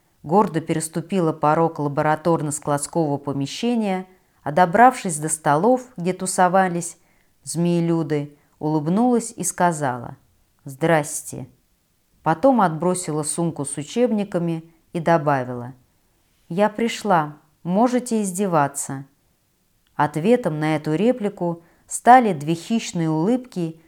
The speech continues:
и все то же облизывание губ. А спустя еще секунду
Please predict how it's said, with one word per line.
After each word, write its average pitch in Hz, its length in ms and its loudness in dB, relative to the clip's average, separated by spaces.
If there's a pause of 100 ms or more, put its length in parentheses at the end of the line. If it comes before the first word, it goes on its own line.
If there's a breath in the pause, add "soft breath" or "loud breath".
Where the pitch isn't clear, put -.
(200 soft breath)
и 160 80 -6
все 160 200 -4
то 220 240 0
же 185 120 0
облизывание 156 840 -2
губ. 135 360 -6 (600)
А 135 100 -2
спустя 160 480 -2
еще 160 260 -2
секунду 160 760 -2